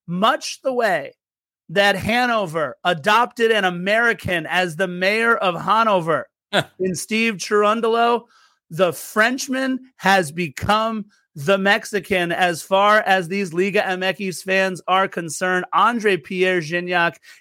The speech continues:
Speaker 1: is the absolute class of Tigres. And by the way, according to Transfer Market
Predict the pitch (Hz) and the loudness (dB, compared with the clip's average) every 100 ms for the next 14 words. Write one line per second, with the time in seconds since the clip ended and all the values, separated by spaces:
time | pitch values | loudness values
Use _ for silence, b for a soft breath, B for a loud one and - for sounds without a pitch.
0 | _ 175 151 175 - - 214 220 - 226 | _ -2 0 -4 0 2 2 2 -4 -6
1 | 220 208 - _ - 196 185 170 156 - | -4 -4 -8 _ -8 2 4 4 0 -8
2 | _ _ _ 180 185 180 165 _ _ - | _ _ _ 2 4 2 -2 _ _ -6
3 | 208 202 196 - 247 294 226 147 - 453 | -2 2 0 -2 -6 -4 -6 -2 0 0
4 | 311 185 147 - 175 - 294 320 294 262 | 0 0 0 -4 -4 2 2 4 2 0
5 | 214 247 247 208 - 170 151 123 - | 0 0 0 -2 -2 0 0 -2 -8